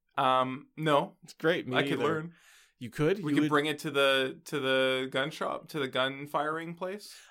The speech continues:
Speaker 2: I don't think they have a munitions table there where you can pack your own shells. Uh, I very much doubt it. Unless you bought, like, the, the Prestige membership, maybe.
Speaker 1: <laughs>
Speaker 2: And if you're at that level, you probably have your own ammo bench.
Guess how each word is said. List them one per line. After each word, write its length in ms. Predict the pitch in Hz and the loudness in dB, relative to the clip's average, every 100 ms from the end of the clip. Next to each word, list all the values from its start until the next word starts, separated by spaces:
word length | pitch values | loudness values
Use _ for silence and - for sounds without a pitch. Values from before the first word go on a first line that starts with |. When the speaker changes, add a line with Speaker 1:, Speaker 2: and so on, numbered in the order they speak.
| - | -6
Speaker 2:
I 80 | 160 | -2
don't 320 | 190 214 226 | 0 0 0
think 320 | 214 208 135 | -2 -4 -2
they 240 | 147 151 | -2 0
have 560 | 131 131 123 123 135 - - | -4 -6 -4 -4 -6 -8 -10
a 80 | 135 | -8
munitions 640 | 123 120 120 - 143 135 | -6 -6 -8 -8 -8 -8
table 340 | - 139 143 135 | -6 -4 -4 -4
there 240 | 135 143 | -4 -4
where 140 | 135 | -4
you 180 | 117 117 | -6 -10
can 240 | - 113 107 | -12 -12 -10
pack 360 | 117 113 - | -10 -12 -10
your 120 | 123 | -8
own 140 | 110 107 | -8 -10
shells. 540 | - 117 127 156 - _ _ _ _ _ _ - | -10 -8 -8 -8 -14 _ _ _ _ _ _ -10
Uh, 320 | 120 107 - - | -8 -6 -8 -10
I 140 | 131 | -10
very 280 | 113 131 123 | -6 -6 -4
much 220 | 113 - | -8 -8
doubt 240 | 107 120 | -6 -4
it. 140 | 160 - _ _ _ _ _ _ _ 139 | -6 -8 _ _ _ _ _ _ _ -6
Unless 300 | 131 127 - | -4 -4 -4
you 80 | |
bought, 300 | 120 113 123 | -4 -2 -2
like, 160 | 123 - | -6 -10
the, 100 | 127 - | -12 -10
the 100 | - | -8
Prestige 580 | 120 123 - 127 117 123 | -4 -4 -4 -6 -8 -6
membership, 440 | 135 135 131 143 127 | -4 -4 -4 -6 -6
maybe. 380 | 127 143 165 - 156 | -4 -4 -4 -6 -12
Speaker 1:
<laughs> 140 | - | -6
Speaker 2:
And 140 | 156 156 | -2 0
if 80 | |
you're 180 | 170 156 143 - _ - | 0 -2 -4 -20 _ 0
at 340 | 165 170 135 | 0 0 -4
that 260 | 135 135 131 | -2 -2 -4
level, 480 | 113 117 170 185 - | -8 -4 -4 -6 -10
you 140 | 139 | -8
probably 460 | - 143 127 123 127 | -6 -6 -6 -4 -4
have 240 | 123 113 | -4 -8
your 160 | 113 104 | -6 -6
own 240 | 107 110 107 | -6 -8 -10
ammo 280 | 92 101 - | -12 -12 -12
bench. 420 | - - - | -12 -14 -16